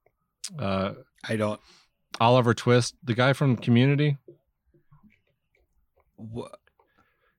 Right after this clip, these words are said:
Speaker 2: Joel, oh, Joel McHale.
Speaker 1: Yeah.
Speaker 2: <laughs>
Speaker 1: And, uh,
Speaker 2: Jed Hinchman. Yeah.
Speaker 1: <laughs> he was, he was awful,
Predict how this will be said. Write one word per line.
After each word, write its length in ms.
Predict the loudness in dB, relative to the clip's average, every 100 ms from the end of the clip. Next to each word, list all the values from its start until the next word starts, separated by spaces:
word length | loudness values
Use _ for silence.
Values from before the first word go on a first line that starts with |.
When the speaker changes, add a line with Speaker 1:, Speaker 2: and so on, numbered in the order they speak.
| _ 0
Speaker 2:
Joel, 260 | 4 6
oh, 140 | 6 6
Joel 240 | 6 6
McHale. 340 | 4 2 4
Speaker 1:
Yeah. 340 | 6 6 2 0
Speaker 2:
<laughs> 60 | -6 -8 -6 -10 -8 -10 -4 0
Speaker 1:
And, 260 | 2 4
uh, 220 | 4 4 4
Speaker 2:
Jed 220 | 4 4
Hinchman. 540 | 2 -2 -4 -4 -6 -14 -4 2 4
Yeah. 240 | 4 4 0 -6
Speaker 1:
<laughs> 200 | -2 4
he 120 | 6
was, 260 | 8 4 0 -6 0
he 160 | 2
was 140 | 2 4
awful, 400 | 2 2 2